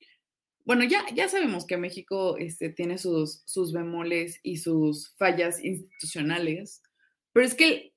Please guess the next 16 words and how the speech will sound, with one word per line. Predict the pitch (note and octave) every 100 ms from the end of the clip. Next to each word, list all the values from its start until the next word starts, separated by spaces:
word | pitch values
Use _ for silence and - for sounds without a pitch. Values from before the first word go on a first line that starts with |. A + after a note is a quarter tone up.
| -
el | B3 A3+
grave | C4+ F4+ G4+
problema | D4+ G3 F#3 F#3+ F#3+ D#3 G#3+ C#4+ - - _ _ _ _ - - -
es | A#3+
que | G3 C#4+
también | G#3 F3 F#3+ G#3 A3 A3 -
el | F#3+
poder, | D#3+ F3 F#3 F3+
como | E3 D#3+
bien | F3+
lo | F#3+
decía | E3 D#3+
José | D#3 - D#3+
Miguel, | D3+ D#3 D#3
está | E3+ - F#3 F#3 -
involucrado | G3 F3 E3+ E3+ D#3+ F3+ G3 F3+ D#3+ C#4+